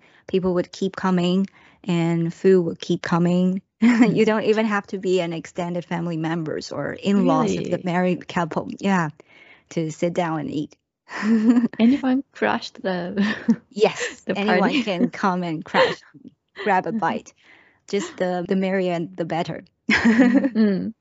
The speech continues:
Speaker 1: It's
Speaker 2: Wow.
Speaker 1: called, uh, in Chinese, 流水席.
Speaker 2: 流水席.
Speaker 1: Yeah, it's a
Speaker 2: <laughs>
Speaker 1: very interesting way of celebrating.
Speaker 2: Mm.
Speaker 1: Um, as for funerals, um, funerals in Taiwan are most,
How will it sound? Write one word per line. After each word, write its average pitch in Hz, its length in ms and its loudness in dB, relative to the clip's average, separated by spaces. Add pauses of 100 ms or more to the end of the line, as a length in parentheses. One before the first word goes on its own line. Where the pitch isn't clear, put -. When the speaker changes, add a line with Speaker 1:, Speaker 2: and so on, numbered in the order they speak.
(200)
Speaker 1:
It's - 280 -12
Speaker 2:
Wow. - 80 -4
Speaker 1:
called, 202 360 0
uh, 185 200 -4
in 190 140 -4
Chinese, 202 500 -6
流 175 360 -2
水 - 360 -8
席. - 500 -10 (220)
Speaker 2:
流 180 220 -10
水 - 260 -20
席. - 320 -16 (440)
Speaker 1:
Yeah, 160 280 -6
it's 185 300 -4
a 175 380 -4
Speaker 2:
<laughs> - 120 -20
Speaker 1:
very 196 240 2
interesting 180 520 -4
way 170 200 0
of 165 160 -6
celebrating. 170 720 -6 (420)
Speaker 2:
Mm. 196 180 2
Speaker 1:
Um, 175 400 0
as 190 220 2
for 185 420 2
funerals, 180 800 0
um, 180 580 -6
funerals 277 480 2
in 247 120 4
Taiwan 214 440 -2
are 196 80 -2
most, 196 540 -4